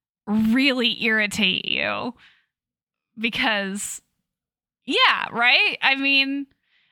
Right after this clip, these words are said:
I mean, Americans sort of have it too, um, depending on where you're from in the U S. Like, it's kind of like, like, I'm from Kansas originally, and every time somebody says, like, "We're not in Kansas anymore," it, like, really, really irritates me.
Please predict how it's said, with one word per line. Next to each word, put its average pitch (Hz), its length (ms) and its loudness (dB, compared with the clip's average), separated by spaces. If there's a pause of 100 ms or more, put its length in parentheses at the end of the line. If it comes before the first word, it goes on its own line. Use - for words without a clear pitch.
(260)
I - 60 4
mean, 427 320 4
Americans 359 580 2
sort 247 440 0
of 240 100 0
have 208 300 2
it 196 160 -2
too, 196 500 0
um, 202 240 2
depending 247 340 0
on 220 140 0
where 214 140 -2
you're 190 160 0
from 240 580 -2 (360)
in 269 300 -2 (120)
the 277 80 -4
U 277 300 0
S. 269 360 -2
Like, 208 240 0
it's 214 180 -4
kind 214 280 0
of 208 80 -8
like, 202 180 0
like, 214 180 -4
I'm 240 220 2
from 254 140 -4
Kansas 240 560 0
originally, 190 640 -2
and 202 200 2
every 226 300 -2
time 226 240 0
somebody 208 460 -2
says, 190 480 -2
like, 185 200 -2
"We're 247 140 -2
not 285 220 2
in 294 80 -2
Kansas 277 500 0
anymore," 190 680 0
it, 233 200 2
like, 220 300 2 (1080)
really, 254 600 0
really 214 420 0
irritates 220 600 -2
me. - 240 -10